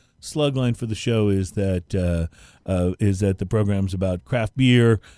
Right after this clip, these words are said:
fine spirits, and hand-rolled cigars. Maybe we should change craft beer because I don't want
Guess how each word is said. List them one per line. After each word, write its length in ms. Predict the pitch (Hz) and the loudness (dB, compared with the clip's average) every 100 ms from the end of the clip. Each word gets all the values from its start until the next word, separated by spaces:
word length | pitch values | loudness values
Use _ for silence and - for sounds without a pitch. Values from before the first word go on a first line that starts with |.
| _ - | _ -2
fine 260 | 117 113 | 0 0
spirits, 400 | 104 117 104 101 | -2 -2 -2 -4
and 80 | 98 | -4
hand-rolled 420 | 107 101 92 90 | -2 -2 -2 -4
cigars. 600 | - 90 113 113 82 - _ _ - | -6 -6 -2 -2 -4 -8 _ _ -6
Maybe 460 | 113 127 190 220 202 | -2 0 0 0 0
we 160 | 180 | 0
should 240 | 147 127 113 | -2 -6 -6
change 500 | - 135 127 117 - _ | -4 0 0 -2 -10 _
craft 340 | - 135 123 | -4 -2 -2
beer 140 | 117 107 | -2 -2
because 340 | 127 151 135 - | -2 -2 -4 -2
I 60 | |
don't 320 | 147 160 180 - | -2 -2 -4 -6
want 320 | 143 151 | -2 -2